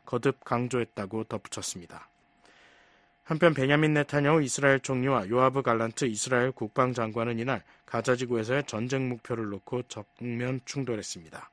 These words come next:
네타냐후 총리실은 성명에서 하마스에 대한 완전한 승리를 추구해온 네타냐후 총리의 목표에 대해 갈란트 장관이 말도 안 된다고 일축했다는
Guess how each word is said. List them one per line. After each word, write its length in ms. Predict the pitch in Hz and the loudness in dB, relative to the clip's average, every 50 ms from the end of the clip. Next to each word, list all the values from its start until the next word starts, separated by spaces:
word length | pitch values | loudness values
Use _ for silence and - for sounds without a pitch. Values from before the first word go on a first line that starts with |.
| _ _ _ _ _ _ _ - - - - - _ _ _ | _ _ _ _ _ _ _ -20 -20 -20 -20 -20 _ _ _
네타냐후 480 | 135 135 131 - 165 160 156 156 156 156 | -2 -2 0 2 4 6 6 6 4 4
총리실은 480 | - 170 165 160 156 143 151 156 175 | 2 0 2 2 2 2 2 0 0
성명에서 640 | 170 156 170 165 160 147 139 139 139 - - 131 - - _ - - - - _ | 0 2 0 2 2 2 2 2 2 0 -2 -4 -6 -8 _ -20 -20 -20 -20 _
하마스에 540 | _ - 156 151 156 156 - - 151 143 139 | _ 4 6 8 8 6 6 4 4 4 4
대한 240 | 139 139 151 151 135 | 4 4 4 4 2
완전한 440 | 113 110 117 135 135 156 151 151 | 0 0 -2 2 2 4 4 4
승리를 440 | 151 - - 151 139 135 135 151 151 | 2 2 0 0 0 2 2 0 0
추구해온 540 | - - - 131 131 131 135 135 117 95 92 | -2 -6 -4 -2 0 0 2 0 0 -2 -4
네타냐후 480 | 104 113 - - 147 143 135 135 131 123 | -6 -6 -6 -4 -2 0 0 0 0 -2
총리의 380 | - - 123 117 117 123 135 139 | -4 -6 -4 -2 -2 0 -2 -2
목표에 400 | 123 123 117 - - 135 117 107 | -2 -4 -6 -4 -4 -2 -2 -2
대해 300 | 101 113 120 139 113 - _ - _ - - _ _ _ | -2 -2 -2 -2 -4 -6 _ -20 _ -20 -20 _ _ _
갈란트 380 | - 127 123 131 131 - - | 2 4 4 4 4 2 -2
장관이 520 | 120 120 117 117 110 113 120 139 147 143 120 | -2 -2 -2 0 -2 -2 -2 0 0 -2 0
말도 400 | - 110 113 117 127 127 160 151 | 0 2 2 2 2 2 4 4
안 160 | 135 120 117 113 | 4 4 2 0
된다고 480 | 127 127 123 110 120 113 113 143 123 | 0 -2 0 -2 -4 -2 0 -2 -2
일축했다는 760 | 104 120 139 - - - - - - 131 - - 131 127 110 | -2 -4 -6 -6 -8 -10 -8 -8 -10 -8 -2 -2 -2 -2 -2